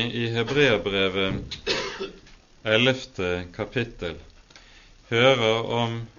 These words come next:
Abrahams og Saras død,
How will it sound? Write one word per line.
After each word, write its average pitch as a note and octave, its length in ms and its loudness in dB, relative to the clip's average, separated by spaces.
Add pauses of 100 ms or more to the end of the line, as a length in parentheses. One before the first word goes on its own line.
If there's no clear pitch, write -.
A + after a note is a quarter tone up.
(160)
Abrahams G2+ 960 -2 (100)
og A2+ 400 0 (840)
Saras F#2 600 -2
død, E2 320 -6